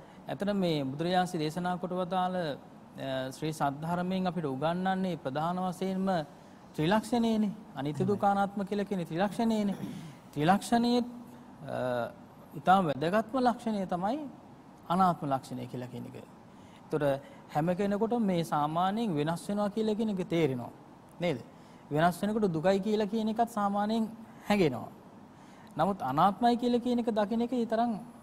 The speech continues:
Speaker 1: ලෙහිසි පහසු දෙයක් නෙවෙයි. ඒක විදර්ශනා ඥානය තුලින්
Speaker 2: හ්ම්.
Speaker 1: ලබා ගත යුතු දෙයක්.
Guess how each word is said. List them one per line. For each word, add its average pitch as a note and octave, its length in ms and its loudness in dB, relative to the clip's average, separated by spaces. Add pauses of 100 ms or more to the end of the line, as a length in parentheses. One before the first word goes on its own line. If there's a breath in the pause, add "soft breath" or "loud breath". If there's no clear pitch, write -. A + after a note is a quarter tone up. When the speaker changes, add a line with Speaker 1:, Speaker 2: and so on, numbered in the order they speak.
Speaker 1:
ලෙහිසි F#3+ 300 0
පහසු G3+ 340 0
දෙයක් G#3 280 -2
නෙවෙයි. D#3 320 0
ඒක - 240 -10
විදර්ශනා E3+ 500 0
ඥානය E3+ 360 -2
තුලින් F#3+ 260 -2
Speaker 2:
හ්ම්. - 760 -12
Speaker 1:
ලබා D#3 240 2
ගත D#3 180 -2
යුතු E3 180 -4
දෙයක්. C#3 240 0